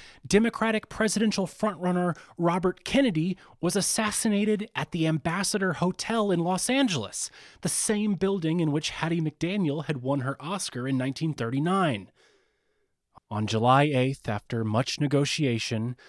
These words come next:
the story of a three-day pass opens in New York. It was a well-received but small release, somewhat disappointing for what had once been hailed as the genius work of America's first black director.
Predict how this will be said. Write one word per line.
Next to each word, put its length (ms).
the 80
story 540
of 100
a 60
three-day 400
pass 580
opens 560
in 260
New 80
York. 520
It 100
was 200
a 80
well-received 920
but 180
small 540
release, 680
somewhat 460
disappointing 840
for 120
what 200
had 120
once 300
been 140
hailed 560
as 220
the 120
genius 600
work 440
of 140
America's 720
first 500
black 420
director. 640